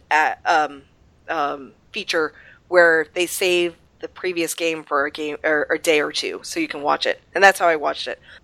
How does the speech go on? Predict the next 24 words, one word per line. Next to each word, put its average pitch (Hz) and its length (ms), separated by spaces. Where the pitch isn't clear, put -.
Hopefully 175 260
that - 180
didn't - 160
come - 120
up. 208 200
Anyway, 220 320
so 277 320
I 254 80
just 294 180
wanted 302 140
to 254 60
start 240 280
that 202 160
out. 165 200
But, 262 200
yeah, 226 240
so 285 200
why 285 120
don't 302 80
we 302 60
talk 294 220
about 269 160
that 254 120
game? 170 200